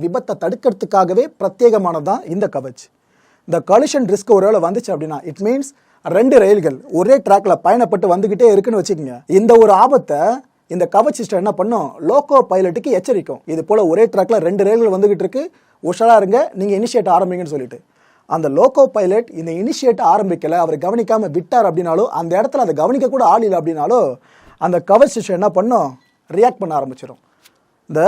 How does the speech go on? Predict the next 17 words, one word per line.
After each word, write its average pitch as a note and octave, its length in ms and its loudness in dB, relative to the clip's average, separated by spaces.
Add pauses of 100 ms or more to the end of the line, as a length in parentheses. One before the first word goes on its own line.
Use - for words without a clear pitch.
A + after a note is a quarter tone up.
(680)
பிரேக்கிங் C4+ 380 4
சிஸ்டம் G#3+ 280 -4
இருக்குல்ல F#3+ 320 2
ரயில்ல, F3+ 260 -4 (300)
அதை D#3+ 180 0 (320)
ஆட்டோமேட்டிக்கா B3 640 -2
அதை F#3 160 2
இனிஷியேட் C4 320 -4
பண்ணி D#3+ 180 -8
விட்டுரும். B2+ 260 -18 (440)
ஒரு D#3+ 100 4 (140)
ஆள் C4 140 4 (100)
இருந்து B3 260 2
பண்ண G3 220 -2
வேண்டிய F3 260 -2
வேலையை F3 260 -2
அந்த A3 120 -6